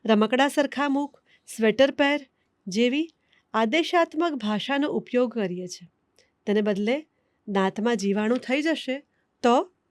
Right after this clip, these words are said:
ચાલો, હવે જમવાનો સમય થઈ ગયો છે. રમકડા કબાટમાં કેટલા સારા લાગે છે. સ્વેટર પહેરીશ તો ઠંડી નહીં લાગે" જેવી ભાષાનો ઉપયોગ કરવો જોઈએ. જો બાળકને વાંચવાની ટેવ પાડવી હોય તો ઘરમાં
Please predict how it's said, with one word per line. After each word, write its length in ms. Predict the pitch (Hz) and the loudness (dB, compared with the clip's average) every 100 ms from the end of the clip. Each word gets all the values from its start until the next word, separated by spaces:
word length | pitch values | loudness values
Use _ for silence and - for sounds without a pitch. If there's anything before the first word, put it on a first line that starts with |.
| _ _ - | _ _ -2
ચાલો, 440 | 320 294 208 160 _ - _ - | 2 4 2 -6 _ -20 _ -4
હવે 160 | 311 | 0
જમવાનો 520 | 262 233 240 285 320 359 | 2 2 2 2 2 2
સમય 360 | 339 269 302 | 0 0 0
થઈ 260 | 302 233 220 | 0 -2 -2
ગયો 260 | 190 170 | -2 -4
છે. 220 | 175 - 180 _ _ _ _ _ | -8 -14 -20 _ _ _ _ _
રમકડા 520 | 208 214 247 277 277 277 _ _ _ - | 0 2 2 0 -2 -6 _ _ _ -4
કબાટમાં 460 | 214 208 262 285 320 | 0 2 2 0 -4
કેટલા 240 | 330 415 480 | 0 -2 2
સારા 280 | 262 208 208 | 2 2 0
લાગે 320 | 196 180 196 | -2 -4 -10
છે. 240 | - 208 - _ _ _ - | -12 -18 -20 _ _ _ -12
સ્વેટર 420 | - 196 226 226 | -2 0 0 -2
પહેરીશ 500 | 247 240 285 359 - _ _ | -2 -2 -2 -6 -12 _ _
તો 80 | - | -14
ઠંડી 400 | 302 262 247 359 | -4 0 4 4
નહીં 200 | 403 240 | 4 2
લાગે" 360 | 190 165 180 180 _ _ _ _ | -2 -6 -12 -18 _ _ _ _
જેવી 200 | 262 302 | -2 0
ભાષાનો 500 | 247 226 226 294 294 | 0 -2 -2 -2 -2
ઉપયોગ 400 | 285 202 226 269 | -4 -4 -2 -2
કરવો 400 | - 226 202 190 | -4 -4 -2 -4
જોઈએ. 360 | 175 170 160 165 - _ _ _ _ | -6 -8 -12 -16 -20 _ _ _ _
જો 200 | 240 277 | -4 0
બાળકને 540 | 339 254 220 294 311 311 | 4 4 4 2 0 0
વાંચવાની 560 | 202 180 - 233 254 | -2 -4 -4 -2 -2
ટેવ 260 | 254 226 240 | -2 -2 -2
પાડવી 360 | 240 214 226 302 | 0 -2 -2 -2
હોય 260 | 269 165 151 _ _ - | -4 -6 -10 _ _ -6
તો 80 | 254 | -4
ઘરમાં 480 | 190 208 214 254 | 0 0 0 -2